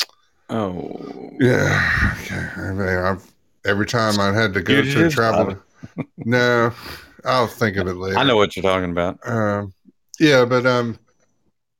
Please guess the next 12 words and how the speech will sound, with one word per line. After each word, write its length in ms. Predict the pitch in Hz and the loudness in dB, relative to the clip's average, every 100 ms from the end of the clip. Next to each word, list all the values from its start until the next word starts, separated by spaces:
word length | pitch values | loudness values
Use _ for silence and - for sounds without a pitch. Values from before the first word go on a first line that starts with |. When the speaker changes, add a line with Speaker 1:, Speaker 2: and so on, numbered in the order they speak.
| _ _ - - - - | _ _ -20 -18 -6 0
Speaker 1:
Bounty? 300 | 98 113 139 | 2 4 4
Speaker 2:
Watson 200 | 151 131 | 4 2
and, 240 | 104 98 - - - - - - | 0 -4 -18 -20 -20 -20 -20 -12
no, 680 | 117 117 123 127 131 127 127 - - | -6 0 2 4 4 2 0 -4 -4
no, 280 | 120 117 | 0 4
Speaker 1:
Bird. 100 | 110 | 4
Speaker 2:
not 160 | 117 117 | 2 2
that 140 | 120 | 2
one, 240 | 104 104 98 | 2 0 0
Bird. 300 | 98 98 104 | 2 2 0
Speaker 1:
No. 140 | 110 113 - _ _ - 117 | -2 -6 -20 _ _ -10 -2
Speaker 2:
Um, 640 | 117 113 107 104 107 | 0 2 2 0 -4